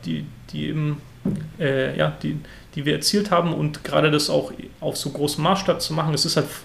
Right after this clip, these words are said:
auch viel ein Engineering-Problem. Also meiner Meinung nach sind halt Google, Amazon und so weiter, ähm, die sind nicht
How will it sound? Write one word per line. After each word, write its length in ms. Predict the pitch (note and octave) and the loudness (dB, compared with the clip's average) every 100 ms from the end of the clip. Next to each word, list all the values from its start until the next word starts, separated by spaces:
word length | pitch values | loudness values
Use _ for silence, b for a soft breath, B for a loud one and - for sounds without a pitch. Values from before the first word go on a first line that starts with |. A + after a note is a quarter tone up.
| - | -2
auch 220 | D3 C#3+ | 0 0
viel 380 | - - D#3 D3 | -4 -2 2 2
ein 160 | D3 C#3+ | 0 -4
Engineering-Problem. 1120 | - D#3 D3 F3 A#3 A3 - F3 F3 F#3 G3+ - B B B B B - | 4 4 8 6 6 4 2 -2 0 0 0 -4 B B B B B -8
Also 160 | C3 | -4
meiner 220 | C3+ D3 D#3 | 4 6 8
Meinung 240 | D3+ D3 | 6 4
nach 80 | C#3 | 0
sind 140 | - | -2
halt 200 | C3+ - | -4 -4
Google, 340 | - F3 D#3+ D3 | 0 4 4 4
Amazon 380 | D#3 D#3+ D3+ D#3 | 2 2 2 0
und 140 | D3 | -2
so 120 | - | -2
weiter, 400 | C3+ C#3+ - D3 B B B B B - - | 2 2 2 -2 B B B B B -14 -2
ähm, 400 | C3 C3 B2+ - - - - - - - | 0 0 -4 -8 -16 -20 -20 -20 -18 -6
die 80 | C#3+ | -2
sind 220 | C3+ D3 | 2 4
nicht 160 | E3+ | 2